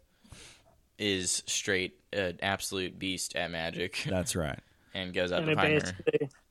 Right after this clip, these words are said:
Speaker 1: this whole episode is just her going through her backstory.
Speaker 2: Mm-hmm.
Speaker 3: <laughs> Yeah,
Speaker 2: Yeah.
Speaker 3: taking
Speaker 1: That's
Speaker 3: us, taking us back in time to, uh,
Speaker 2: Mm-hmm.
Speaker 3: parts in Wanda's life, trying to kind of basically catching us up. So it was pretty cool. It was a different episode, so we didn't see a lot of,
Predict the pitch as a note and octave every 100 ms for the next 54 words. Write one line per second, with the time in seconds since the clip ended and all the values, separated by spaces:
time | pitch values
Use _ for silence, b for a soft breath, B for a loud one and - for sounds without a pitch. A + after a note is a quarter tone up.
0 | _ F#3+ F3+ G#3 F#3 F3 E3+ - E3+ E3
1 | D#3 D#3+ - D#3+ D3 D3+ D3 C#3+ D3+ D3+
2 | C#3+ C3+ C3+ - - C#3+ C3+ C3+ D3 G#3
3 | G3+ C3+ - - A#2+ A2 G#2+ C#3 D3 B2+
4 | C3 - - C#3+ C#3 B2+ B2+ A#2+ A2+ A2
5 | G#2+ G#2+ G2+ G#2 G2+ G#2+ G2+ G2 F#2+ F#2+
6 | F#2+ F#2 - - G#2+ - G#2 F#2+ F#2 F#2
7 | F#2 F2+ F#2 F2+ - G#2 F#2+ - G#2+ G2+
8 | - - C#3+ D3+ B2+ G#2 - A2 - F#2
9 | E2 - F2+ D2 - - b b b B2
10 | B2+ E3 F3 A3+ - B2+ C3 B2 A#2+ B2+
11 | G#2+ G2 - G#2 G2+ F#2 - G#2 G#2+ A#2
12 | A2+ - A2+ G#2 G#2 G2+ G2 F#2